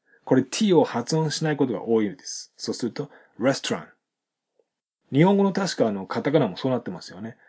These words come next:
レストラントっていうのじゃなくて、レストラン。Nで終わってます。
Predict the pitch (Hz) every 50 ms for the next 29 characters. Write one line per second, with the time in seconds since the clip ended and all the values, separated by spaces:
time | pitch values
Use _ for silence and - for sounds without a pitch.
0 | _ _ _ _ - 113 139 151 147 - 160 135 107 90 85 - - 110 98 -
1 | - 87 85 85 85 90 85 - - - 98 117 135 131 - - 120 98 90 85
2 | - _ _ _ _ _ _ _ _ _ _ _ _ _ _ _ _ - 120 151
3 | 139 107 92 87 87 82 - - 80 80 - - - _ _